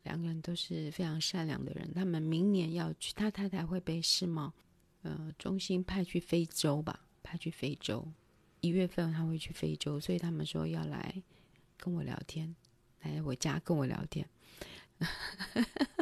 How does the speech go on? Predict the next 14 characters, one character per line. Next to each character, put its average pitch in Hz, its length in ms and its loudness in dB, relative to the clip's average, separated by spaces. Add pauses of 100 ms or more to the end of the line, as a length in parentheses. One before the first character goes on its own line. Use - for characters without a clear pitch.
(1200)
他 285 100 6
们 247 120 6
派 247 180 4
去 240 80 6
非 220 240 2
洲， 190 200 4
然 170 200 0
后 202 160 2 (240)
他 - 160 2
们 247 200 10
就 240 120 8
买 165 320 6
了， - 220 0 (560)
嗯， 147 680 0